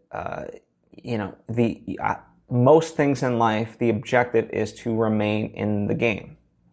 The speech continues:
You know, continue doing what you wanna be doing, uh, continue making money, uh, and from the things that, that you are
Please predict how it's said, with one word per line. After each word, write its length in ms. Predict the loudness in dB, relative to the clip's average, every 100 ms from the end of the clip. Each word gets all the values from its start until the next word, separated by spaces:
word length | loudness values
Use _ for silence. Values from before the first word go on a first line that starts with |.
| _ -20 _ _ -8
You 60 |
know, 60 | -6
continue 460 | -4 -2 0 2 4
doing 480 | 4 2 0 0
what 140 | -2 -2
you 60 |
wanna 220 | 0 0 0
be 100 | 0
doing, 580 | 0 0 0 -2 -4 -8 _ _ _ -14
uh, 220 | -12 -12
continue 340 | -8 -6 -2 0
making 380 | 0 -2 -2 0
money, 480 | 2 2 0 -4 -20 _ _ _ _ -20
uh, 100 | -18 -12
and 160 | -10 -10 _ _ -20
from 360 | 0 2 4
the 80 | 2
things 320 | 2 0 2
that, 300 | 2 2 0 -6
that 220 | -6 -6
you 320 | -2 2 2
are 260 | 2 -2 -8